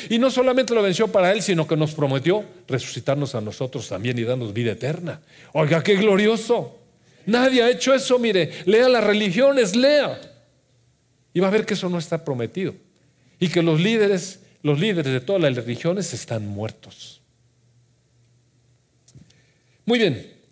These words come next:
Entonces, con es-, bajo esta situación de que Jesús sabía perfectamente que tenía Dios un plan para él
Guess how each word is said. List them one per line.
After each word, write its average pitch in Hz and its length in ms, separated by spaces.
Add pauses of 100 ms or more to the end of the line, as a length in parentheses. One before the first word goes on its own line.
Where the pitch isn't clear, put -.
(580)
Entonces, 254 460
con 220 220
es-, 214 140
bajo 214 280
esta 262 240
situación 202 560
de 185 140
que 170 180
Jesús 202 380
sabía 208 360
perfectamente 175 1040
que 151 100
tenía 156 440
Dios 151 400
un 170 140
plan 160 320
para 113 280
él 110 220